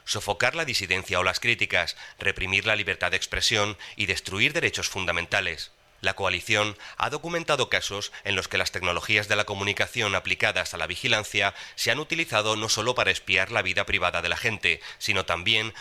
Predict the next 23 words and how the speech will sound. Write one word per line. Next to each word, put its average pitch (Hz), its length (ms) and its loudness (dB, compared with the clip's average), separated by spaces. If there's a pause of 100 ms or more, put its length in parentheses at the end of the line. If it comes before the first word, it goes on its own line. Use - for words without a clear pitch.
para 92 140 2
ayudar 95 360 0
a - 20 2
gobiernos 104 580 0 (120)
a 92 100 2
encarcelar 90 640 -2
y 92 120 -4
torturar 120 520 0 (140)
a 90 100 -2
quienes 90 300 -4
los 87 160 -4
critican. 87 560 -2 (260)
La 95 140 0
coalición 95 640 -2 (100)
ha - 80 0
expresado 101 560 -2
su 95 160 0
alarma 98 420 2 (180)
por 98 140 2
la 90 100 4
ausencia 139 540 -2
prácticamente 107 680 0
total 92 400 0